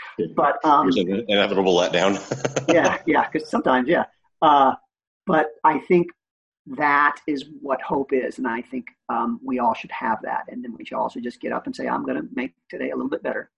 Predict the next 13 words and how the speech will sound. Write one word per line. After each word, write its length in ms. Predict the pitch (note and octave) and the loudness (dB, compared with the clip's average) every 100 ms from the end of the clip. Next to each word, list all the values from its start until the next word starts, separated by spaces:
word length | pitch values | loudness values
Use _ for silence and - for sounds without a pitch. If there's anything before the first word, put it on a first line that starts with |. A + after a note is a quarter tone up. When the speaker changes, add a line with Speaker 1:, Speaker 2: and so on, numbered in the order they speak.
| _ _ - | _ _ -8
Speaker 1:
I'm 120 | A2+ | -4
gonna, 160 | A#2+ - | -4 -4
I'm 120 | A#2 | -4
gonna 120 | B2 | -4
do 140 | A#2+ B2+ | -2 0
my 120 | C3 | 0
best 280 | C3 B2+ - | 0 -4 -4
to 40 | B2 | -4
make 180 | B2+ - | -6 -4
today 180 | C3 | -4
better," 300 | C3 B2 A#2+ - - _ _ _ | -2 -2 -4 -10 -20 _ _ _
and, 300 | A#2 A#2 A#2+ - | -4 -2 -2 -2
and 340 | B2+ B2+ B2 | -2 -2 -2